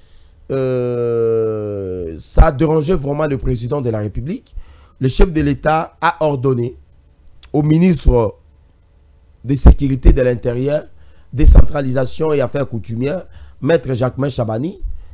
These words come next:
et il a aussi demandé, instruit, parce que le chef instruit, il a instruit au gouvernement de Judith Soumina à travers le ministre de, euh, l'Intérieur, Sécurité,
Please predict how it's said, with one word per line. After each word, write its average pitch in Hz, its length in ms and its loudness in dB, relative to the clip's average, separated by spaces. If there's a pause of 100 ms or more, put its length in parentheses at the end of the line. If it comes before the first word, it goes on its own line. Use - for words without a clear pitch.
(100)
et 151 100 -8
il 156 160 -6
a 165 80 0
aussi 143 600 -8
demandé, 139 680 -2 (100)
instruit, 160 600 -2 (200)
parce 156 160 -4
que 139 80 -8
le 131 100 -6
chef 175 340 -6
instruit, 131 480 -6 (280)
il 135 160 -4
a 175 60 2
instruit 170 540 -2 (480)
au 143 100 -4
gouvernement 143 520 -2
de 151 120 -6
Judith 127 380 -6
Soumina 139 520 -6
à 127 100 -6
travers 139 480 -4 (260)
le 143 140 -2
ministre 156 680 0 (260)
de, 135 400 -2 (160)
euh, 131 140 2 (100)
l'Intérieur, 147 720 0 (200)
Sécurité, 156 960 2